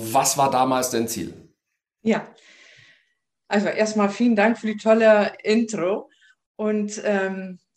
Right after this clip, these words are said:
Speaker 2: ich bin zu euch gekommen, nachdem ich, äh, f-, äh, für fünf Jahre ein, äh, Beratungsbusiness aufgebaut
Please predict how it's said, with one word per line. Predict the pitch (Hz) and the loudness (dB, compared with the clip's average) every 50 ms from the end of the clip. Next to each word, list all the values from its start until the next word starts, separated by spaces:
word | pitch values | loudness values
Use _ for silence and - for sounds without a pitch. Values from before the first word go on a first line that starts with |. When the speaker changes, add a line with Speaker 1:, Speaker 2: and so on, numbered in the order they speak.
| _ - - - - | _ -16 -16 -10 -10
Speaker 2:
ich | 233 220 - | -10 -8 -4
bin | - 240 240 247 240 240 | 0 2 2 2 2 0
zu | - - 269 262 262 | -2 -4 -4 -2 -2
euch | 262 269 262 262 - | 0 -2 -2 -4 -6
gekommen, | 254 233 - - - 240 254 262 277 285 285 285 269 247 | -8 -10 -8 -10 -8 -6 -4 -2 -2 -2 -2 -4 -2 -2
nachdem | 220 220 220 214 - 240 240 240 240 | -2 -2 -4 -4 -6 -4 -2 -2 0
ich, | 240 240 233 220 220 - - - - - | 0 0 -2 -2 -4 -8 -14 -14 -10 -6
äh, | 208 208 208 208 208 208 208 | -4 -4 -2 -2 -2 -2 -2
f-, | 202 202 - - - - - - - - - _ _ _ | -4 -8 -12 -18 -20 -20 -20 -20 -20 -20 -20 _ _ _
äh, | - 202 202 202 196 196 | -10 -8 -8 -8 -8 -10
für | 196 - - 214 202 | -14 -14 -12 -12 -12
fünf | 202 - - 262 277 311 349 349 - - - | -12 -8 -6 -4 -4 -4 -4 -6 -8 -8 -4
Jahre | 233 226 226 240 254 254 254 254 254 254 262 254 254 - - - - _ _ _ _ | -4 -2 -2 -2 -4 -4 -4 -4 -4 -4 -4 -6 -8 -14 -20 -20 -20 _ _ _ _
ein, | 202 208 208 208 208 208 208 208 202 | 0 2 2 4 4 4 4 2 2
äh, | - 190 196 190 190 185 165 | 0 -2 -4 -6 -6 -6 -6
Beratungsbusiness | 175 175 170 175 262 - 320 320 - - - 285 269 269 - 311 302 285 - - | -4 -2 -2 -2 -2 -2 -4 -6 -6 -8 -8 -8 -6 -6 -4 -4 -4 -6 -6 -6
aufgebaut | - - 208 247 247 - - 226 208 226 233 254 269 262 - | -4 -2 -2 -2 -4 -6 -6 -2 0 2 2 2 0 -2 -4